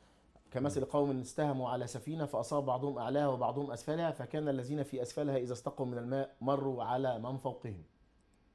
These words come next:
بنقول تاني، لماذا تأذى أهل الطابق الأعلى من أهل الطابق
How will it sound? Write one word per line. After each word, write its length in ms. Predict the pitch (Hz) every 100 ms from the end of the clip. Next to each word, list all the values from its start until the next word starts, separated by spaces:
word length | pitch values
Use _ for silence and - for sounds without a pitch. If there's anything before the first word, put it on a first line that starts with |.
| _ _ _ _ _ _ _ _ _ _ _ _ _ _ _ _ _ _ _ _ _ _ _ _
بنقول 280 | 113 127 151
تاني، 280 | 147 147 127
لماذا 360 | 123 151 156 139
تأذى 380 | 139 147 139
أهل 180 | 143 151
الطابق 420 | 139 - 147 139
الأعلى 300 | 139 151 151
من 80 | 135
أهل 180 | 127 143
الطابق 300 | 131 147